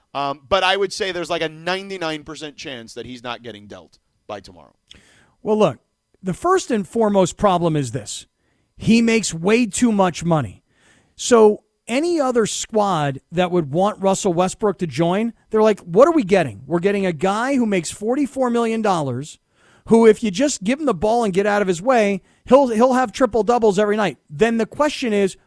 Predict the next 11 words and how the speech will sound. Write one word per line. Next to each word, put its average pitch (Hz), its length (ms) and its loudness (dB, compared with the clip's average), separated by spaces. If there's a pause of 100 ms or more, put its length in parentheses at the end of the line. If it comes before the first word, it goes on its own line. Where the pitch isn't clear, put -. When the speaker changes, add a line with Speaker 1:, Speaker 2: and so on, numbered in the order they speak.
(140)
Speaker 2:
will 254 320 2
we 233 200 2
win 196 560 0 (340)
and 214 240 0
will 262 220 0
we 240 140 -2
go 214 300 2
anywhere 190 600 2 (220)
in 214 140 2
the 190 60 -2
postseason? 151 640 0